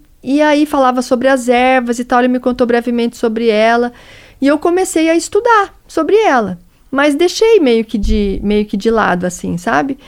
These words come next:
E aí, de repente, esse negócio começou a vir de novo, foi uns seis meses depois, Santo Ildegarda apareceu de novo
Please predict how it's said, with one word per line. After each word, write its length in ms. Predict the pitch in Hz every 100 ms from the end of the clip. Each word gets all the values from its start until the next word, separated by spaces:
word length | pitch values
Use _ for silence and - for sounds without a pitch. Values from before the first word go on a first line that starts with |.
| - - -
E 100 | 220
aí, 140 | 247 269
de 100 | 294
repente, 480 | 349 349 285 320
esse 140 | 359 320
negócio 340 | 285 269 269
começou 300 | 254 254 247
a 20 |
vir 160 | 240 240
de 100 | 233
novo, 520 | 233 233 254 294 285
foi 360 | 269 - 226 226
uns 520 | 196 - 185 196 202
seis 320 | - 240 254
meses 320 | 220 214 208
depois, 580 | 196 202 - 208 226 269
Santo 220 | - 233
Ildegarda 400 | 226 208 202 202
apareceu 400 | 208 208 202 208
de 100 | 196
novo 640 | 208 202 208 247 311 339